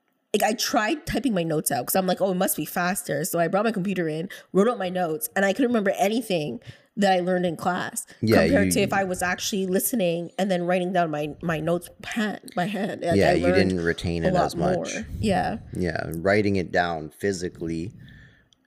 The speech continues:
Speaker 2: helped you retain it better than just typing along.
Speaker 1: Mm-hmm.
Speaker 2: Yeah.
Speaker 1: 'Cause I, I remembered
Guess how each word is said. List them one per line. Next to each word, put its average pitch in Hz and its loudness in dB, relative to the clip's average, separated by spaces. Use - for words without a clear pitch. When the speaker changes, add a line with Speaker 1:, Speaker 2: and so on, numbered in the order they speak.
Speaker 2:
helped 90 0
you 87 2
retain 85 0
it 69 -4
better 73 4
than 78 -2
just 78 -4
typing 73 -2
along. 71 -2
Speaker 1:
Mm-hmm. 196 0
Speaker 2:
Yeah. - -6
Speaker 1:
'Cause 220 0
I, 185 -2
I 190 -2
remembered 180 0